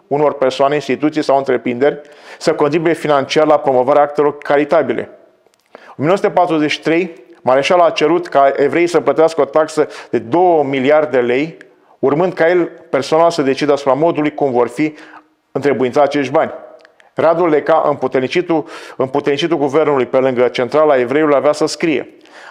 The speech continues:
„Doamna Maria Mareșal Antonescu a aflat de această contribuție a evreilor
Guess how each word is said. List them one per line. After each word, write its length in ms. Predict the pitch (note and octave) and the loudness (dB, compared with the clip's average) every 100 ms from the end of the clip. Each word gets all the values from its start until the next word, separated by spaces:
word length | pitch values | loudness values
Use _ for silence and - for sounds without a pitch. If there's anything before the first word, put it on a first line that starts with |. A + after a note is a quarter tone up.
| - | -12
„Doamna 400 | A2 D#3 G#3 G3 | 0 2 2 2
Maria 380 | F3+ D3+ E3 | 2 2 0
Mareșal 600 | C#3+ B2+ A#2+ - D3 - - - - _ _ - | 2 2 2 2 2 0 -6 -20 -20 _ _ -4
Antonescu 680 | B2+ B2+ B2 C3+ - E3+ - | -2 0 0 -2 -2 -2 2
a 140 | B2+ | 2
aflat 360 | B2+ E3 G3 G3 | 2 2 0 2
de 100 | D3+ | -2
această 380 | D3+ D#3+ D#3 D3+ | 0 0 0 -2
contribuție 680 | D3 C3 C3 D#3+ E3+ D#3+ | -2 -4 -4 -2 -2 2
a 140 | C#3 C3 | 4 2
evreilor 520 | A#2 A#2 A#2+ C3+ | 0 -2 0 -2